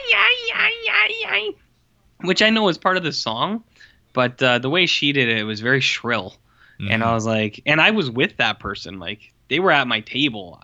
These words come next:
Speaker 1: Uh, they were the reason I was there. And I was just like, "Ugh. Ugh."
Speaker 2: Well, your
Speaker 1: <laughs>
Speaker 2: first,
Speaker 1: So
Speaker 2: your first mistake was going to Honkers.
Speaker 1: Uh, Honkers is pretty fun. You
Speaker 2: Oh.
Speaker 1: might like it.
Speaker 2: Oh, I've
Speaker 1: You wanna
Speaker 2: been,
Speaker 1: come over
Speaker 2: oh,
Speaker 1: to my house to
Speaker 2: oh, I,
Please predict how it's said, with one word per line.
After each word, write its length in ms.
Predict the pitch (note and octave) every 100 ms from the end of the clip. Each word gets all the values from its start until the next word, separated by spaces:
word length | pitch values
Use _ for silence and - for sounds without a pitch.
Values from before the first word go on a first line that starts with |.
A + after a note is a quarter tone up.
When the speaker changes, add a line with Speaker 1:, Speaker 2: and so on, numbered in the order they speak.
| -
Speaker 1:
Uh, 120 | G#2+ - - G2+
they 100 | C#3
were 140 | E3
the 80 | B2
reason 260 | D3 C3
I 80 | A2
was 100 | G#2+
there. 360 | A2 C3 A2+ - - - -
And 100 | A#2
I 20 |
was 80 | A2
just 120 | G#2+
like, 160 | G2+ G2+
"Ugh. 360 | C3 A2+ F#2+ - - - - - - - _ _ -
Ugh." 460 | A2+ C3 G#2 G#2 - - - - - - -
Speaker 2:
Well, 300 | D#2+ E2+ B2 - A2
your 140 | F#2+
Speaker 1:
<laughs> 20 |
Speaker 2:
first, 80 | B2 A#2
Speaker 1:
So 300 | A#2+ A#2 A#2
Speaker 2:
your 80 | G2
first 360 | - A2 -
mistake 500 | C3 B2+ F2+ E2 - -
was 140 | E2+
going 280 | - E2+ E2+
to 100 | D#2+
Honkers. 640 | D#2 D2+ D2+ D2+ D2+ - - _ - - - - - - -
Speaker 1:
Uh, 240 | - B3 A4
Honkers 460 | G#4 A4 A4+ A4
is 120 | F#4 -
pretty 320 | - B3+ B2
fun. 960 | B2+ - G#2+ G#2 G#2 G2+ G2+ G#2 D3
You 120 | F#3+ C#4+
Speaker 2:
Oh. 20 |
Speaker 1:
might 280 | C4+ B2 F#2
like 340 | G2 G2+ -
it. 140 | G#2+ A2+
Speaker 2:
Oh, 80 |
I've 100 | E2
Speaker 1:
You 40 | C3
wanna 120 | D#3
Speaker 2:
been, 20 | -
Speaker 1:
come 140 | E3+
over 160 | E3 -
Speaker 2:
oh, 40 |
Speaker 1:
to 60 | A#2+
my 280 | A#2 A#2
house 300 | F#3 F#3 A3 -
to 140 |
Speaker 2:
oh, 40 |
I, 20 | D3+